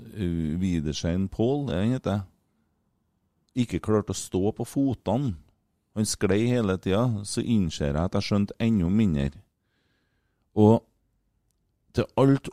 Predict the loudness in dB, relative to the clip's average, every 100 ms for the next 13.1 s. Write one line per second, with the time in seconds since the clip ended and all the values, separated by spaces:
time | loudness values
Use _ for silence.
0 | _ 6 8 8 4 4 6 6 6 4
1 | 4 4 4 4 4 0 -2 0 0 0
2 | -4 -6 0 2 2 0 -2 0 0 0
3 | -2 -4 -6 -6 -2 -2 -2 -4 -6 -4
4 | -2 -2 -2 -4 -2 -2 -2 -2 0 0
5 | -2 -6 -6 0 0 0 -4 -4 -4 -2
6 | -4 -6 -4 -4 -2 -4 -4 -4 -2 0
7 | 0 -2 -2 -2 -2 -2 -2 0 0 0
8 | 0 0 0 -4 -2 -2 0 0 0 -2
9 | -6 _ -2 0 0 -2 -4 -2 0 0
10 | 0 0 -2 -2 0 2 2 0 -6 -20
11 | -20 -20 -20 -8 2 4 6 6 4 2
12 | 2 2 4 2 2 2 4 4 2 2